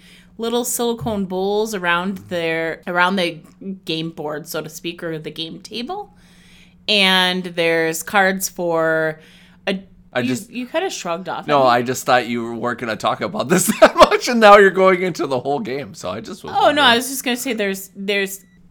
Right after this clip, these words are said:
Speaker 1: oh, when I said I wasn't gonna talk about it, I meant I wasn't gonna talk about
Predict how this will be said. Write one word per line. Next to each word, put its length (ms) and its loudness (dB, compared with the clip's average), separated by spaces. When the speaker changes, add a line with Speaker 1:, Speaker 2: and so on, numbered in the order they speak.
Speaker 1:
oh, 420 2
when 200 -2
I 460 2
said 440 -2
I 100 2
wasn't 240 -4
gonna 120 -4
talk 380 -4
about 520 -2
it, 160 -2
I 140 2
meant 420 -2
I 120 0
wasn't 320 -6
gonna 140 -10
talk 320 -8
about 480 -6